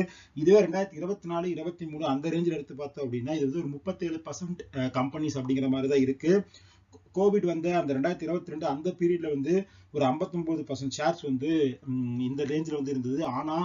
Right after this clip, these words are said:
இப்போ எண்பது பர்சன்ட் ஷே-, அஹ், ஷேர்ஸ் வந்து இந்த எஃப் டி ரிட்டர்னை, அஹ், பிரேக் வந்து பண்ணல. So அதனால தான் நம்ம எந்த ஸ்டாக்கை பிக் பண்ணி இன்வெஸ்ட் பண்றோம் அப்படிங்கிறது ரொம்ப முக்கியம். நம்மளால ஒரு ஸ்டாக்ல என்ன மூவ்மெண்ட் நடந்தாலும் அது ஏன் நடந்துச்சு அப்படிங்கிறத தெரிஞ்சுக்க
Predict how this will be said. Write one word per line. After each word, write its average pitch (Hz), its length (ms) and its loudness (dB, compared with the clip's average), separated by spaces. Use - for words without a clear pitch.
இப்போ 151 380 -2
எண்பது 202 380 4
பர்சன்ட் 151 360 -6
ஷே-, - 200 -10
அஹ், 127 180 -4
ஷேர்ஸ் 147 360 0
வந்து 139 280 2
இந்த 139 180 6
எஃப் 131 240 2
டி 185 120 2
ரிட்டர்னை, 147 340 0
அஹ், 120 180 -6
பிரேக் 156 320 -2
வந்து 151 160 -8
பண்ணல. 135 360 -2
So 175 200 -8
அதனால 160 400 0
தான் 151 280 -2
நம்ம 127 200 -2
எந்த 160 300 -2
ஸ்டாக்கை 160 440 -2
பிக் - 260 -8
பண்ணி 170 240 0
இன்வெஸ்ட் 151 340 -6
பண்றோம் 143 400 2
அப்படிங்கிறது 127 540 2
ரொம்ப 135 280 4
முக்கியம். 143 500 2
நம்மளால 156 440 4
ஒரு 147 160 2
ஸ்டாக்ல 156 520 0
என்ன 147 280 2
மூவ்மெண்ட் 165 400 0
நடந்தாலும் 135 600 2
அது 123 260 -6
ஏன் 170 240 4
நடந்துச்சு 160 560 -2
அப்படிங்கிறத 131 640 -2
தெரிஞ்சுக்க 160 400 0